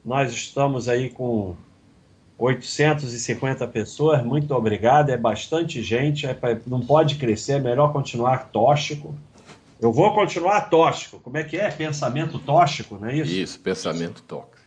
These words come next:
Speaker 1: Então, pessoal aí dos selos, pensamento tóxico. É... e estamos aí. Então, pessoal
Speaker 2: Lembrando que você fez a live hoje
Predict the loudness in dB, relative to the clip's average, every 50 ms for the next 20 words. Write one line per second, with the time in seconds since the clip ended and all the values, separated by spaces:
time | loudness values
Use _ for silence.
0 | _ _ -2 -2 0 4 6 6 6 6 4 2 0 0 0 0 2 2 4 4
1 | 4 4 4 2 2 2 0 0 0 -2 -4 -2 0 0 2 2 0 0 -2 -4
2 | -4 -6 -10 -14 -16 _ _ -20 _ _ _ _ _ _ _ _ _ 4 4 4
3 | 4 2 2 2 2 2 0 0 0 -2 -6 0 2 4 4 6 4 4 2 -2
4 | -8 -12 -16 -16 -18 -20 -20 -20 -20 _ _ _ _ _ _ _ _ _ _ _
5 | _ _ _ -6 -4 -2 0 0 2 2 2 2 4 4 6 6 4 4 0 -2
6 | -6 _ -2 2 4 4 4 4 2 0 -2 -2 -4 -2 -2 0 0 0 0 2
7 | 2 2 2 0 -2 -2 0 0 0 0 -2 -4 -4 -2 -2 0 0 2 2 2
8 | 0 2 2 2 2 2 0 -2 -2 -2 -2 -2 0 -2 0 0 0 0 0 0
9 | 0 0 0 -2 0 0 0 0 -2 -2 -6 -8 -6 -6 -6 -6 -8 -12 -18 -20
10 | -20